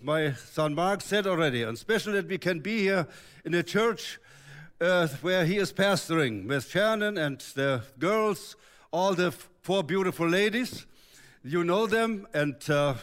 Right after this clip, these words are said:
all my grandchildren here and families. Uh, it's wonderful. Even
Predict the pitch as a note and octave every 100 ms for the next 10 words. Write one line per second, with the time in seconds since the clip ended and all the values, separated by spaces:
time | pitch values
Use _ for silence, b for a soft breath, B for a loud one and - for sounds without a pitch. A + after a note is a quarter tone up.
0 | - - D#3 F3+ E3+ D#3 B2+ - F#3+ A3
1 | F#3 G3 G#3 G3 E3+ F3+ G#3+ G#3+ E3 C#3
2 | B2 - F3+ F#3+ F#3 F#3+ F#3 - - B
3 | B B B B B D#3+ E3 D#3+ C3+ -
4 | - D#3 - - F3+ F#3+ C#3+ C#3 A#2 G#2
5 | D3+ D#3